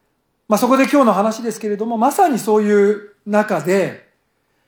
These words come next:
もうユダヤの人々の中で自分がどんな立場なのか、どんなた-、た-、どんなふうに見られているのかっていうのを重々承知の上で、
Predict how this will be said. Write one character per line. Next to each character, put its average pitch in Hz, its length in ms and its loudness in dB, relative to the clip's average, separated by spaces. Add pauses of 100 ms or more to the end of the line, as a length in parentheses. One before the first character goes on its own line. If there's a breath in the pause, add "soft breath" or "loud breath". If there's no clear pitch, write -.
(180)
も 233 100 2
う 226 60 4
ユ 233 80 4
ダ 311 100 6
ヤ 311 60 4
の 240 100 0
人 269 140 0
々 240 300 0
の 214 80 0
中 254 280 2
で 220 100 -2
自 190 160 -6
分 254 180 -4
が 277 120 0
ど 208 160 -2
ん 403 100 -4
な 392 60 -6
立 233 260 -4
場 208 100 2
な 190 140 -2
の 170 100 -8
か、 127 280 -14 (540)
ど 233 160 0
ん 339 60 0
な 311 100 2
た-、 233 220 -4
た-、 240 240 -4
ど 240 220 -4
ん - 20 -4
な 285 100 2
ふ 208 60 -2
う - 20 -2
に 185 160 -6
見 196 120 -4
ら 269 120 4
れ 269 80 0
て 240 80 -8
い 226 40 -4
る 208 80 -4
の 202 120 -4
か 233 120 -4
っ 247 40 -4
て 254 120 -14
い 233 40 -8
う 226 40 -8
の 208 60 -8
を - 20 -10
重 311 440 -4
々 247 460 -4 (540)
承 277 340 -4
知 294 160 -12
の 294 180 -4
上 311 180 -2
で、 170 300 -8